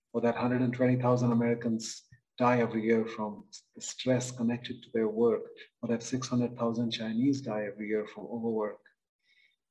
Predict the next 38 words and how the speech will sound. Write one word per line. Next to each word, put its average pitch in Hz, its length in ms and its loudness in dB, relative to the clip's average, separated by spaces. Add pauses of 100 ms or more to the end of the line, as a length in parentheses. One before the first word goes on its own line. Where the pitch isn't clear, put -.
(120)
the 117 80 -4
sad 139 300 4
irony 147 320 6
is 135 100 4
that 135 160 4
even 151 300 6
the 139 140 6
healing 156 420 2
professions, 123 760 -2
doctors, 113 680 -2
nurses, 117 440 -2
veterinarians, 107 760 -6 (360)
have 123 140 -2
become 135 340 2
places 131 380 2
of 117 140 0
suffering 110 500 -8 (460)
because 127 260 0
of 117 140 -2
the 117 80 -2
way 120 240 2
in 107 160 -4
which 110 180 -10
we 110 80 -2
run 110 160 0
our 104 160 -2
organizations. - 1000 -10 (640)
They 117 80 0
are 113 40 0
doing 123 320 4
noble 127 320 6
work, 123 320 4
they're 107 140 2
living 117 220 2
their 113 100 4
purpose, 113 400 -4
and 107 180 -6
yet 113 220 0